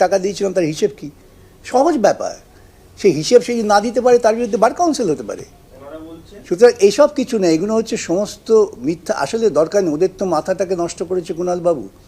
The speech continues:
Speaker 1: ওদের বুঝিয়েছেন যে আমাদের আরাধ্য দেবতা অভিষেক বন্দ্যোপাধ্যায় সব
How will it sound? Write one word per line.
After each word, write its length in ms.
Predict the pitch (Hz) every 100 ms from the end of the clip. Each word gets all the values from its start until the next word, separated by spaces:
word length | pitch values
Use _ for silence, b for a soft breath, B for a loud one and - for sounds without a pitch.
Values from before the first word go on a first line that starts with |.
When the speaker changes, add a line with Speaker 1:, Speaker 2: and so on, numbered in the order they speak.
| b b b b -
Speaker 1:
ওদের 200 | 139 165
বুঝিয়েছেন 560 | 139 156 190 180 190 170 165 b b b -
যে 140 | 123 151
আমাদের 320 | 156 170 170
আরাধ্য 420 | 151 165 156 170
দেবতা 400 | 156 151 156 160 160 151 131
অভিষেক 340 | 139 156 165 143
বন্দ্যোপাধ্যায় 560 | 151 147 147 147 139 143
সব 120 | 156